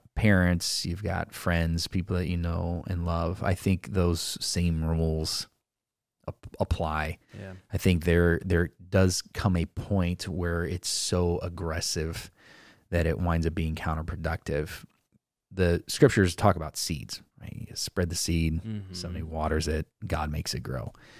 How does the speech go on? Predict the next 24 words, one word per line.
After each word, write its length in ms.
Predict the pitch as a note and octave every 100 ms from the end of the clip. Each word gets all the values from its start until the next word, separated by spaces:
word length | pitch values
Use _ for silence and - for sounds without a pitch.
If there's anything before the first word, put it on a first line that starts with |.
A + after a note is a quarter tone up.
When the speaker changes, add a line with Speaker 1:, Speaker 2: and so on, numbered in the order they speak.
| -
Speaker 2:
Yeah. 60 | - - - - - - - _ _ _ _
Speaker 1:
And 120 | C3
I 40 | A#2
think 160 | B2+ A#2
there's 140 | F#2
different 260 | G#2 A2 F#2
ways 160 | E2+
to 80 | D2+
water. 540 | D#2 D#2+ - C#2 - - -
I 60 | F#2+
think 240 | F#2 F2+
you 100 | F2+
can 280 | - F2 F2 -
not 220 | E2 E2
water 260 | E2+ E2+ G#2
enough. 500 | F#2 E2+ F2 - - -
You 60 |
can 160 | - F#2
picture, 320 | - D#2+ F2+
like, 180 | E2 E2
a 40 |
little 200 | E2 E2+ -
eye, 220 | D#2+ E2 - -
eyedropper. 640 | E2+ D#2+ D#2 D#2 F2+